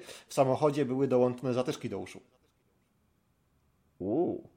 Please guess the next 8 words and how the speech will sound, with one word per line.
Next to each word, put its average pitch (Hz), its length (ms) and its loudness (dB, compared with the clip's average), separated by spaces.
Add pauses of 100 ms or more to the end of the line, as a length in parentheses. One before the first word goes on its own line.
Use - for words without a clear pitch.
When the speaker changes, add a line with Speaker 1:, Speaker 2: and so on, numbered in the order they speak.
(1080)
Speaker 1:
Takie 151 300 2
normalne 151 520 6
zatyczki, 135 460 0
Speaker 2:
To 117 100 6
już 131 160 4
Speaker 1:
tam 113 220 2
trzy - 360 0
M 151 240 8